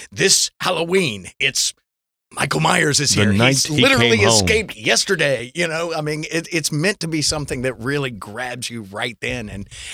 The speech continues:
Speaker 1: and not knowing it, I mean, it's still scary today. I saw it, like, six years ago in a movie theater,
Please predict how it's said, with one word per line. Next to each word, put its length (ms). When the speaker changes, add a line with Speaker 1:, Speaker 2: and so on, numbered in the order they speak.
Speaker 1:
and 200
not 240
knowing 320
it, 260
I 100
mean, 220
it's 180
still 340
scary 380
today. 380
I 120
saw 200
it, 80
like, 180
six 280
years 240
ago 220
in 60
a 40
movie 240
theater, 280